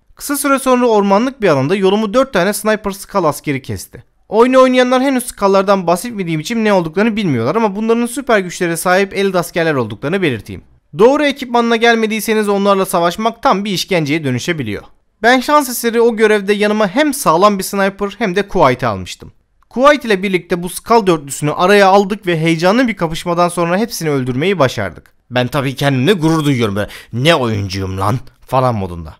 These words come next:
Neyse, göreve devam ettim. Düşman üstüne bir şekilde sızdım. Code Talker'ı buldum ve sıra onu bu düşman üstünden çıkarmaya geldi. İşte bu noktada her şey işkenceye dönüştü. Ormandaki Skull cesetlerini bulan askerler üzerime resmen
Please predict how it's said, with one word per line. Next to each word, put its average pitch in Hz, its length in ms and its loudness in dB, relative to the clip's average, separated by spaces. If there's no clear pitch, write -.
Neyse, 277 300 0
göreve 180 360 2
devam 180 320 4
ettim. 180 340 -8
Düşman 214 340 -2
üstüne 190 340 -4
bir 233 60 -6
şekilde 147 380 -4
sızdım. 113 420 -8
Code 269 220 2
Talker'ı 226 420 0
buldum 214 400 -2
ve 190 80 -2
sıra 196 280 0
onu 190 240 0
bu 180 100 -8
düşman 208 320 -2
üstünden 196 380 -2
çıkarmaya 135 500 0
geldi. 73 400 -12
İşte 208 320 -4
bu 294 100 0
noktada 226 380 2
her 226 180 4
şey 175 220 -2
işkenceye 107 540 -2
dönüştü. - 440 -12
Ormandaki 175 640 2
Skull 254 360 2
cesetlerini 160 540 -2
bulan 135 200 -4
askerler 135 560 0
üzerime 165 420 0
resmen 190 480 0